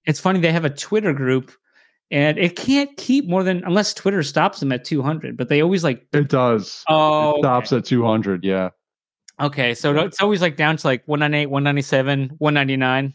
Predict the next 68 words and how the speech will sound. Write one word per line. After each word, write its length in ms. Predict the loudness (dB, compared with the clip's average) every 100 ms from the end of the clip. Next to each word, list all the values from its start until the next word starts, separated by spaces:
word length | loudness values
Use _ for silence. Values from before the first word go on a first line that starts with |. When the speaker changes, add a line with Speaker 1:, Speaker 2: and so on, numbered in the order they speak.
| -8
Speaker 1:
I 60 | -4
don't 120 | -2
think 120 | -2
I've 120 | -2
ever 140 | -2 -6
seen 200 | -6 -8
a 80 | -8
two 200 | -10 -10
hundred, 280 | -10 -12
but 200 | -14 -16 -18 _ _ _ _ _ -2
Speaker 2:
I've 220 | 0 0
Speaker 1:
Yeah. 60 | 2
Speaker 2:
seen 160 | 2
it 80 | 2
at 120 | 0
two 160 | 0 0
hundred 240 | 0 0
a 40 | -4
few 240 | -2 -2
times, 360 | -2 -2 -2 -4
but 100 | -2
yeah, 140 | 0 0
you're 200 | 0 0
right. 240 | 0 0
It, 160 | -2 0
it's 340 | 0 -2 -2
always, 340 | 0 2 0 -2
people 300 | -2 0 0
are 220 | 0 -2 -4
getting 220 | -2 0
either 200 | 0 -2
kicked 260 | -4 -6 -4
out 160 | -2 -2
or 100 | -4
leaving. 360 | -4 -8 -12 _
Yeah. 180 | -14 -8
Speaker 1:
Yeah, 200 | 0 0
and 100 | 2
that's 200 | 0 0
one, 220 | 0 0 2
like, 180 | 0 -4
m-, 140 | -14 -4
most, 320 | 0 0 -2 _
most 340 | -2 -2 -2 -6 -6
of 60 | 0
the 140 | 0
groups 360 | 0 -2 0 0
I 60 |
just 300 | 0 -2 -4
mute 220 | -4 -4
and 100 | -4
I 80 | -6
check 300 | -4 -2 -2 -4
when 120 | -8
I, 160 | -10 -12
when 140 | -10
I 100 | -10
can. 440 | -8 -8 -6 -10 -12 -8
But, 240 | -6 -4
um, 360 | -4 -6 -6 -2
Speaker 2:
Oh, 300 | 0 2 2
Speaker 1:
they, 80 | 0 0
Speaker 2:
yeah. 300 | 0 -2 -6
I 40 | -6
Speaker 1:
I 20 |
Speaker 2:
mean, 260 | -2 -2 -2
Speaker 1:
think 200 | -2 0
Speaker 2:
I, 240 | 0 0